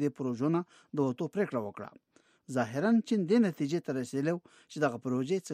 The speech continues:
ګټه نه ورکوي او ښه به دای چې ځان ورنه په کراره وباسي.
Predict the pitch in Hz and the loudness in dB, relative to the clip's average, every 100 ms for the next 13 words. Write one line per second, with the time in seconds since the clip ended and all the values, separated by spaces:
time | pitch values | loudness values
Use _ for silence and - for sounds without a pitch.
0 | 147 160 165 - 180 160 120 120 107 - | -6 -6 -8 -6 -2 0 -2 -6 -12 -14
1 | _ _ _ - 123 - 139 131 160 180 | _ _ _ -6 -6 -2 -2 0 -2 -2
2 | - 147 139 123 120 139 - - 139 156 | -4 -2 0 0 -2 -6 -8 -8 -2 0
3 | 156 156 139 117 117 117 | 0 -2 -4 -6 -8 -14